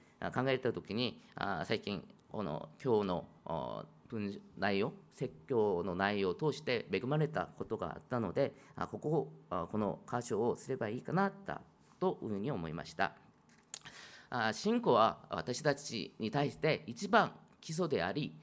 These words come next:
えー、大事である主題です。でも、信仰っていう主題はいつも、あ、難しい主題であって、えー、様々な見解や法に関して論議されてきました。まあ、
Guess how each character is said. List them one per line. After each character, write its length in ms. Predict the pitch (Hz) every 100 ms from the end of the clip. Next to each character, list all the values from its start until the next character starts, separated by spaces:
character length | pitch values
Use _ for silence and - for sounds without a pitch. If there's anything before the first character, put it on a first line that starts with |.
| - -
え 40 |
ー、 360 | 82 71 67 -
大 240 | 104 120
事 160 | 143 165
で 100 | 131
あ 140 | 82
る 100 | 156
主 160 | 131 -
題 200 | 85 80
で 140 | 78 67
す。 180 | - - - - - - - _ _ _ - -
で 100 | 147
も、 420 | 127 131 98 - - - - -
信 240 | - 196 208
仰 80 |
っ 60 | 208
て 120 | 151
い 160 | 113 104
う 180 | 82 -
主 180 | -
題 260 | 190 196 120
は 100 | 101
い 80 | 117
つ 160 | -
も、 320 | 131 120 90 - - -
あ、 180 | - 76
難 300 | 107 185 233
し 180 | 233 165
い 40 | 127
主 140 | 143
題 280 | 143 120 92
で 260 | 76 - - -
あ 100 | 110
っ 40 | 123
て、 460 | - - 170 113 - - - -
え 240 | 58 65 -
ー、 20 |
様 240 | 151 180
々 220 | 180 135
な 160 | 95 - -
見 420 | 156 156 151 - -
解 220 | 104 87 80
や 220 | 113 208 - - -
法 300 | 214 214 202
に 140 | 120
関 180 | - 143
し 80 | -
て 300 | 135 107 -
論 240 | 98 113
議 160 | 113 117
さ 140 | 120
れ 80 | 127
て 100 | 113
き 120 | -
ま 100 | 113
し 80 | 117
た。 180 | - - - _ _ - - - -
ま 320 | 147 95
あ、 80 | -